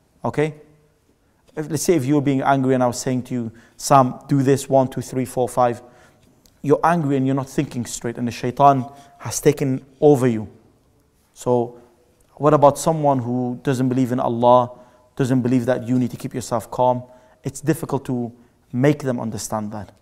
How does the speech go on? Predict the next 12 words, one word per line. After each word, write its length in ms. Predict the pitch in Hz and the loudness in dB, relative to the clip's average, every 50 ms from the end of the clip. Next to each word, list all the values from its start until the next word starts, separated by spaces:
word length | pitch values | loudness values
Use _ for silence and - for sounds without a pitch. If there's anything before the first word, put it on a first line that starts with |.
| _ _ _ | _ _ _
okay? 280 | - 110 - 147 151 143 - - - - _ _ _ - | -12 -8 -6 -6 -6 -6 -10 -18 -20 -20 _ _ _ -4
And 120 | 127 131 | -2 0
maybe, 500 | 143 151 156 147 131 139 135 127 123 127 - | 2 2 2 2 2 0 0 -2 -2 -6 -6
you 100 | - 139 | -4 -2
know, 140 | 131 131 131 | -2 -2 0
they've 180 | 123 131 127 117 | 0 -2 -2 -2
had 260 | 123 123 123 117 117 | -2 -4 -4 0 0
different 360 | 147 139 - - 147 139 131 - | 0 0 0 -2 -6 -8 -6 -4
upbringing 640 | 165 156 135 127 123 139 139 127 127 123 123 127 123 - - - _ _ _ _ | -4 -4 -4 -4 -4 -2 -2 0 -2 -2 -4 -6 -8 -10 -16 -20 _ _ _ _
than 200 | - 135 135 143 | -2 0 0 2
you, 220 | 151 165 139 110 - - - - - _ _ _ _ _ _ | 2 0 0 -2 -4 -10 -18 -20 -20 _ _ _ _ _ _
okay? 300 | - - - 151 151 147 | -6 -4 -2 -2 -4 -4